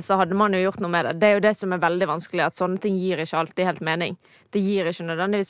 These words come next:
mening at, eh, hvorfor treffer de ikke så godt i det høye presset? Ok, du kan finne noen sånne små årsaker, men det er ikke alltid så lett å liksom finne ut hvorfor har vi endt der man har endt. Så, um, det er jo det de må prøve å finne ut av, og så er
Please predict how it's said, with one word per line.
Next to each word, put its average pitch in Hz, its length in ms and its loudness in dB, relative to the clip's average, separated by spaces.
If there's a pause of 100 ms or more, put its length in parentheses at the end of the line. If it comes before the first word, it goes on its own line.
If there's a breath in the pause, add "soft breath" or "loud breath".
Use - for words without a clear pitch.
mening 180 320 -2
at, - 320 -4 (480 soft breath)
eh, 170 160 -2
hvorfor 170 480 -2
treffer 180 400 -2
de 160 80 -6
ikke 180 160 -6
så 185 220 0 (100)
godt 170 240 -4
i 151 60 -4
det 175 80 -2
høye 170 180 0
presset? 170 400 -2
Ok, - 160 -6
du 175 80 0
kan 180 160 -2
finne 180 400 -4
noen 202 160 0
sånne 180 240 -6
små 180 220 -4 (240)
årsaker, 160 500 -6
men 175 140 -8 (100)
det 208 220 0
er 190 80 0
ikke 170 160 -4
alltid 190 180 -4
så 196 140 -2
lett 190 180 -6
å 165 80 -6
liksom 185 220 -6
finne 185 240 -4
ut - 100 -20
hvorfor - 480 -8
har 165 160 0
vi - 80 -4
endt - 480 -8
der 175 160 2
man 160 160 -6
har 131 220 -4
endt. - 240 -18 (500 loud breath)
Så, - 240 -2
um, 202 380 2 (340 soft breath)
det 285 140 6
er - 80 8
jo - 80 0
det 262 100 2
de 262 80 -2
må 233 80 2
prøve 226 240 0
å - 60 -4
finne 208 180 2
ut 208 160 0
av, 165 160 2
og 180 80 -2
så 185 160 -2
er 185 60 0